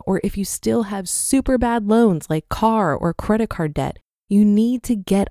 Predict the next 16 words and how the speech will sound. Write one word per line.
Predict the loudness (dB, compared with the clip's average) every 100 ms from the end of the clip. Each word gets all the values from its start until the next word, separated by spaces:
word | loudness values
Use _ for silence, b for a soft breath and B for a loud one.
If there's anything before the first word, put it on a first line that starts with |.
| -2
on | 4 6 4
those, | 2 -4 -8 0
emergency | 4 6 6 6 4 0 0 -6
style, | -6 -8 -6 -8 -10 _
before | -8 -2 2 4
you | 4
consider | 2 0 2 2
saving | 2 2 2 4 2
for | 0 -4 0
anything | 2 2 2 0
else. | 0 -4 -10 -14 _ _ _ _ _ _ _ -2
As | 0 2
I | 0
suggested | 0 0 2 0 0 0 0 2
in |
an | 2